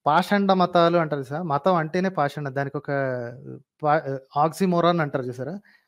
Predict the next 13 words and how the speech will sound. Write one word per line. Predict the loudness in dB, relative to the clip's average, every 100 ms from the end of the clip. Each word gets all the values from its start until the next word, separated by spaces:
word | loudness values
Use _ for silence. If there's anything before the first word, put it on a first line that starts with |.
| -6
unnecessary | 0 0 0 0 0 0
redundancy, | 0 0 0 0 -4 -8 -6 -4
redundant | -2 0 -2 -4 -6
words. | -10 -10 -18 -10 -4
Religion | -2 -2
itself | -4 -4 -6 -6
is | -10
stupid. | -10 -12 -10 -16 _ -6
అందులో | -2 2 0
స్టూపిడ్ | 0 -2 0
రిలీజన్ | 2 2 2 -2
అని | -2
చెప్పి, | -4 -4 -4